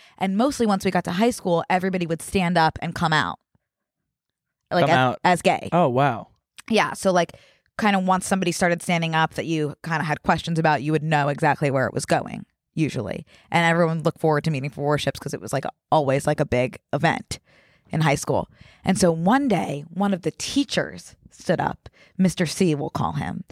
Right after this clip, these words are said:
Speaker 2: Mm-hmm.
Speaker 1: and he was married with a wife and kids.
Speaker 2: Oh.
Speaker 1: And he stood up and he, in the vein of Sean, started going off like, "I have been keeping something inside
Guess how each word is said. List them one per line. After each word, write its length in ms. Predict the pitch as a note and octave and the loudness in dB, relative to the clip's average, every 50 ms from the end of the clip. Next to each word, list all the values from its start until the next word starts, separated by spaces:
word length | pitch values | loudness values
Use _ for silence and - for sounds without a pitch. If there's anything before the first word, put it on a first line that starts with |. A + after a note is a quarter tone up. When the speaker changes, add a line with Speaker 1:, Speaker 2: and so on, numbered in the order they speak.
| - - - | -20 -12 -6
Speaker 2:
Mm-hmm. 220 | C#3+ C#3 C3+ C3 | -4 -2 0 2
Speaker 1:
and 140 | C#3 F#3 F3+ | 2 2 2
he 180 | F3 F#3+ A#3 C4 | 2 2 2 2
was 220 | A#3 G3+ F3+ E3 | 4 2 2 2
married 420 | F3 F3 E3+ E3+ F3 E3+ E3+ E3 D3+ | 2 4 4 4 4 4 2 2 0
with 160 | D3+ D3 - | -4 -4 -4
a 40 | D3 | -4
wife 240 | D3+ C#3 C3+ - | -4 -4 -6 -8
and 120 | - G#2+ - | -10 -14 -12
kids. 540 | - - G3 D#3 C#3 - - - - - - | -4 -2 -2 0 -2 -4 -8 -16 -20 -16 -14
Speaker 2:
Oh. 180 | A#2 B2 A#2 - - _ _ _ | -14 -14 -14 -16 -20 _ _ _
Speaker 1:
And 160 | - E3 E3+ | -2 0 0
he 140 | E3 G#3 B3 | 2 0 0
stood 260 | A3+ - - C4 G#3+ | 0 0 0 2 2
up 300 | E3 E3+ E3+ - - - - _ _ _ _ _ _ | 2 0 0 -2 -4 -10 -18 _ _ _ _ _ _
and 160 | E3 E3 D3+ | -2 -2 -2
he, 300 | C#3+ D3 D#3+ E3+ E3 D#3+ | -2 -2 -2 -2 -2 -2
in 240 | - - - E3 E3 | -2 -2 -2 -2 -2
the 60 | D3+ | -2
vein 260 | D3+ D3+ E3+ E3+ E3 | 0 0 0 0 0
of 100 | D#3+ D#3 | 0 -2
Sean, 640 | - - - B3 B3+ C#4+ D4 G#3 D3 D3+ C#3+ F3+ G3+ - _ _ _ _ _ _ _ _ | -2 -2 0 2 4 4 4 2 2 0 0 -2 -4 -6 _ _ _ _ _ _ _ _
started 380 | - - G#3+ G3 F#3 F#3+ F3+ | -2 0 2 2 2 2 2
going 300 | - F3 F3 F3 F3 F3 | 2 2 2 2 0 0
off 480 | - D#3+ D#3+ D3+ D3+ D3+ E3 - - - | 2 2 4 4 4 2 0 -2 -4 -4
like, 240 | D#3+ D3+ D3 - - - | -4 -4 -4 -6 -4 -2
"I 140 | D#3 D#3+ D#3+ | -2 0 0
have 200 | D#3+ F3 E3 - | 0 -2 -2 -2
been 140 | E3+ D#3+ D#3 | -2 -2 -2
keeping 380 | - - E3+ E3 - E3+ E3+ | -2 -2 -2 0 0 -2 -2
something 400 | E3 - D#3+ D#3 D#3 D#3+ D#3 D#3 | 0 -2 -2 -2 0 -2 -2 -2
inside 760 | - - D3+ D#3+ D3+ - - D3 C#3 C#3 C#3+ C3+ C#3 C#3+ C#3+ | -2 -4 -6 -6 -6 -4 -2 -2 0 0 0 0 -2 -2 -4